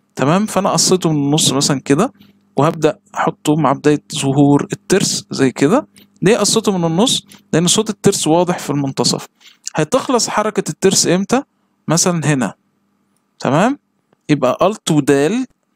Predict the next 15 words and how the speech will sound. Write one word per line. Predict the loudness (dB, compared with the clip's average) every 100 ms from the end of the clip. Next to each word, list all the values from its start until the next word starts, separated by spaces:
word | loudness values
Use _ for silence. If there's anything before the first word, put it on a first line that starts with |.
| _ _ -20 -20 _ _ -6
الحرف | -4 -4 -4
العربي | -2 0 0 -4 -2
اللي | 0
هو | 2 0
القوس | 0 -2 -2
المقفول | -2 -2 -4 2 2 2 -6 -20 _
اللي | 0
فوق | 2 2
الانتر | 2 -2 -2 -2
على | -2 -4
طول. | -6 -10 -10 _ _ -10 -4
لما | -2
اجي | 0 0
اشغل | 0 -2 -2 0
دلوقتي | 0 0 -2 -6